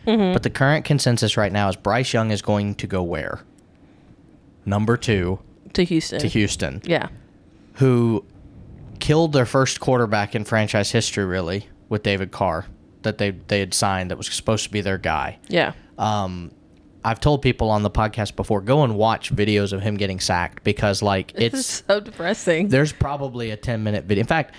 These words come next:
Speaker 2: when you're talking about the next person, I'm gonna look up how long his career, like, sack montage would be. I'm guessing it's ten minutes because the man was sacked, like, four hundred times in his career or something obscene like that. Their next quarterback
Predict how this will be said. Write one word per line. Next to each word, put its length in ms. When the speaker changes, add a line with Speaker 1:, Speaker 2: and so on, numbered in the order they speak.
Speaker 2:
when 160
you're 100
talking 240
about 160
the 60
next 180
person, 320
I'm 140
gonna 100
look 260
up 140
how 220
long 500
his 260
career, 400
like, 220
sack 440
montage 600
would 160
be. 320
I'm 260
guessing 400
it's 160
ten 240
minutes 320
because 380
the 80
man 260
was 100
sacked, 320
like, 140
four 220
hundred 280
times 440
in 160
his 160
career 420
or 80
something 400
obscene 360
like 200
that. 260
Their 120
next 240
quarterback 600